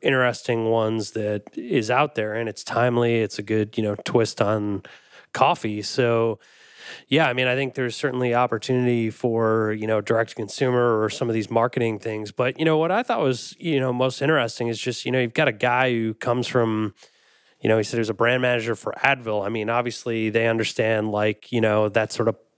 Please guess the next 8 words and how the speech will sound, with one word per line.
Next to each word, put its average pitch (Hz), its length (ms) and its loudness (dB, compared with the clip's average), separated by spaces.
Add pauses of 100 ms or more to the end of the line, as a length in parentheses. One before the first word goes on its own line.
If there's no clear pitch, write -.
(120)
point 127 200 4
of 113 100 -6
purchase, - 560 -2
like, - 440 -2
at 120 320 -2
the 117 80 0
register, 110 640 -2
right? 110 380 -4